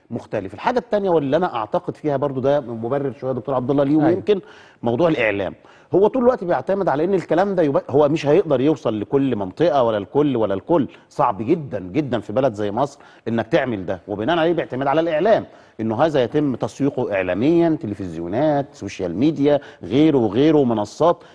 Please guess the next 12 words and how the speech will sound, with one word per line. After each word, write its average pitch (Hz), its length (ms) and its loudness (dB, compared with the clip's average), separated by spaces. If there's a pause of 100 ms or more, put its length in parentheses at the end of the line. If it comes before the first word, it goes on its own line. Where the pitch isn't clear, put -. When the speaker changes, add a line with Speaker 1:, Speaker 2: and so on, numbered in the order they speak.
(180)
Speaker 1:
الى 185 140 6
اخره. 123 420 -4
فبيستخدم 135 760 -2
نفس 165 280 -6
الماده 110 500 -8 (280)
اللي 135 80 0
Speaker 2:
أيوة. 120 100 2
Speaker 1:
بيقولها 127 440 4
في 123 140 -8
مؤتمر 143 500 0
ما 139 280 0 (280)
بتستخدم 160 840 -2